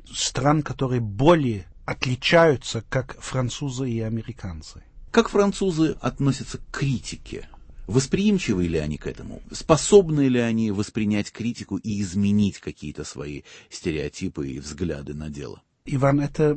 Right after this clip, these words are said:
Speaker 1: здесь вопрос лица. И французская культура, для неё важно, чтобы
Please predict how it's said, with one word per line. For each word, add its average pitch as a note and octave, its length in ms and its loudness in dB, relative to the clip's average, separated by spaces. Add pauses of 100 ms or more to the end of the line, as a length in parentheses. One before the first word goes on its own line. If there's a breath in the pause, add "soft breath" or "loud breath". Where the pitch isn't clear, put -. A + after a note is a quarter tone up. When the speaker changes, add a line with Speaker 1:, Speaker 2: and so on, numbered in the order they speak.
(120)
Speaker 1:
здесь C#3+ 320 -6
вопрос C#3 720 -2
лица. C3+ 800 0 (560 loud breath)
И B2 760 -4
французская C#3+ 720 -4
культура, C3+ 840 -2 (100)
для C3 180 0
неё D#3+ 440 2 (120)
важно, C#3+ 500 2
чтобы C3 560 -2